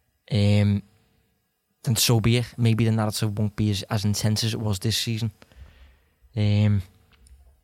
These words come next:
but it, it really is tricky. I think we can, we can potentially improve in terms of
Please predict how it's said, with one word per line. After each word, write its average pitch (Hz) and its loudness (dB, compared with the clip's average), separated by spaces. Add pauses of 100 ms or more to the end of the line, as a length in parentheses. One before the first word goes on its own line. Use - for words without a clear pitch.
(340)
but 113 -2
it, 123 -2
it 131 -2
really 123 2
is - -4
tricky. 120 -2
I 123 -2
think 139 -4
we 139 -4
can, 131 0 (1080)
we 139 -4
can 135 -2
potentially 151 0
improve 127 0
in 139 0
terms 123 0
of 98 -6